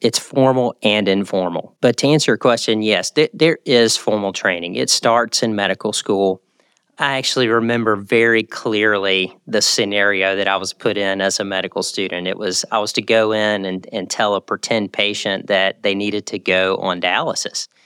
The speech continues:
And as you can imagine, you know, as a, I hadn't even completed medical training. It's a little bit awkward because people are watching you give this, you know, presentation. And then you get some sort of feedback. You get it from the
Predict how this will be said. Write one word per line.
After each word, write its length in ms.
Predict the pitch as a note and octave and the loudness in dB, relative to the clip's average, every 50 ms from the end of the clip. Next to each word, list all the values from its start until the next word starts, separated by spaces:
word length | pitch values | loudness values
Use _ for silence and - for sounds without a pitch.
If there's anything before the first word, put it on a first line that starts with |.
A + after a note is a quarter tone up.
| _ _ _ _ _ _ _ _ _ _ _ _ | _ _ _ _ _ _ _ _ _ _ _ _
And 540 | - B2+ B2 A#2+ A2+ A2 A2 A2+ A2+ - - - | 0 2 2 2 2 2 2 0 0 -2 -4 -6
as 240 | - - D#3 C#3 B2 | 0 0 2 2 2
you 80 | C#3+ C#3+ | 0 0
can 100 | - C#3 | 0 0
imagine, 840 | A#2+ A2 G#2 G#2 G#2+ G#2+ A2 A2 A#2+ A2+ A2+ A2 A2 A2 A2 A2 - | 2 2 2 2 0 -2 -2 0 2 2 2 2 2 0 -2 -4 -4
you 60 | - A#2 | -2 0
know, 140 | G#2+ G2 | 0 2
as 120 | G2 G2+ - | 0 0 0
a, 160 | G#2+ F#2+ F#2 - _ _ _ _ _ _ | 0 0 0 -4 _ _ _ _ _ _
I 140 | - A2 A#2+ | -6 -4 -2
hadn't 200 | A#2+ B2 B2 B2 | -2 0 0 0
even 120 | A#2+ A#2 | -2 -2
completed 420 | - A#2+ F#2+ - A#2 A2+ G#2+ A2 G#2 | -2 -4 -6 -2 -2 0 0 0 0
medical 320 | G#2+ G2+ G#2+ G#2+ - A2 | 0 -2 -2 -2 -4 -6
training. 560 | - - - G#2 G#2 G#2 G#2 G#2 G#2 G#2 A2 - - | -4 -2 0 0 2 2 2 2 0 -2 -2 -4 -4
It's 140 | G#2+ - | -4 -2
a 80 | - G2+ | 0 -2
little 240 | F#2+ G2+ G#2+ A2 A2 | 0 0 2 2 2
bit 220 | G#2+ - - - - | 2 0 -2 0 2
awkward 480 | A2 G#2+ A#2 A2+ - - A2+ G#2 F#2+ | 2 2 2 0 0 0 0 0 0
because 240 | - G#2 - A2+ - | -2 -4 -2 -4 -4
people 260 | - - B2 - A#2+ | -2 -4 -2 0 2
are 140 | A2 G#2+ G#2 | 2 2 2
watching 640 | G2+ F#2+ G2 F#2+ G2+ G#2+ A2+ - - B2+ A#2 A2+ A2+ | 2 2 2 2 2 0 -2 -2 -2 0 0 0 0
you 480 | A2+ A2+ A2+ A2+ A2+ A2+ A2 G#2+ - - _ - | 0 0 2 2 4 2 2 0 -4 -8 _ -8
give 260 | A2+ A#2+ A2+ A2+ G#2+ | -2 0 2 2 0
this, 500 | G#2+ A#2 A2 G#2+ G2+ G2+ - - - - - | 0 0 2 2 2 2 2 0 0 -2 -4
you 120 | - - | -6 -4
know, 160 | G#2 G2+ F#2+ | -2 -2 -2
presentation. 1000 | F#2 - - A#2 A2 G#2+ G#2 F#2 - - G#2+ G#2 G#2 - - A2+ G#2+ G2+ G2 G2+ - _ _ _ _ _ _ _ | -2 -2 0 0 0 0 -2 -4 -2 0 0 0 0 -2 -2 -2 -2 -2 -4 -6 -12 _ _ _ _ _ _ _
And 280 | - A2+ A2+ A#2 A2+ A#2 | 0 0 2 2 2 2
then 520 | C3 C#3 C#3 C3+ C3 B2+ B2 A#2+ A#2 - - | 2 2 4 2 2 2 0 0 -2 -4 -10
you 260 | - - B2 A#2+ B2 | -14 -10 -4 -2 -2
get 240 | B2 B2+ B2 A2+ - | 0 2 0 0 0
some 400 | - - - - - - B2+ A2+ | 0 0 0 0 2 0 0 0
sort 220 | A2+ - B2+ G#2+ F#2+ | 0 -2 -2 -2 -2
of 80 | - | -2
feedback. 480 | - A2 G2+ F2 D#2+ D#2 D2+ E2 - - _ | -4 -4 -6 -4 -6 -8 -8 -10 -14 -14 _
You 120 | A#2 A2 | -8 -6
get 160 | G#2 - A#2 A2 | -2 -2 0 0
it 140 | G#2 D#2 | 0 -4
from 480 | - - - G#2+ G#2+ G#2 G2+ G2+ G2+ G#2 - | -4 -2 0 0 2 2 0 0 -2 -6 -10
the 320 | - - G2+ F2+ F2+ F#2 | -6 -4 -2 -2 -2 -4